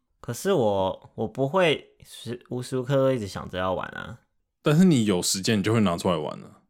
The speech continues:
Speaker 1: 就像是很多人有时间就会拿手机出来滑啊，沉迷脸书，那算沉迷吗？
Speaker 2: 那是我欸。
Speaker 1: 对嘛。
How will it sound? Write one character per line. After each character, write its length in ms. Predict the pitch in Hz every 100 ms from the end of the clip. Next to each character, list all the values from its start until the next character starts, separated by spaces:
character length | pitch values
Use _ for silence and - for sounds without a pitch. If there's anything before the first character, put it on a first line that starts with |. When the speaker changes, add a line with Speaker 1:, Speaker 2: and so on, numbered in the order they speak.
| _ _ -
Speaker 1:
就 160 | 151
像 320 | 151 165 151 143
是 220 | - 143
很 140 | 95
多 160 | 101 117
人 80 | 101
有 120 | 95
时 80 | 104
间 140 | 107
就 100 | 120
会 80 | 127
拿 140 | 104
手 180 | 107 92
机 140 | 101 98
出 160 | -
来 120 | 90
滑 180 | 90 90
啊， 300 | 87 92 92
沉 180 | - 90
迷 180 | 92 95
脸 180 | - -
书， 320 | - 87 98 -
那 120 | 110 104
算 180 | 110
沉 140 | 95 80
迷 180 | 82 80
吗？ 220 | 80 92 _ _ _ _
Speaker 2:
那 120 | 165
是 160 | 160 170
我 260 | 113 82 57
欸。 120 | - - - 719 - - - _ -
Speaker 1:
对 200 | 185 151
嘛。 360 | 131 120 98